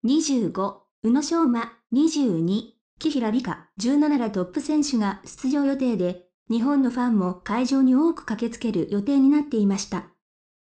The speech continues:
また今大会では、羽生と米国のネイサン・チェン二十の直接対決にも大きな注目が集まっていたので、仮に中止となれば、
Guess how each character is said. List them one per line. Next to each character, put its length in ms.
ま 100
た 160
今 220
大 220
会 180
で 140
は、 260
羽 280
生 40
と 160
米 180
国 300
の 180
ネ 140
イ 60
サ 100
ン・ 120
チ 100
ェ 20
ン 60
二 160
十 400
の 80
直 220
接 280
対 180
決 280
に 100
も 260
大 60
き 140
な 80
注 200
目 280
が 180
集 120
ま 100
っ 60
て 120
い 140
た 80
の 120
で、 300
仮 240
に 220
中 200
止 120
と 80
な 140
れ 100
ば、 220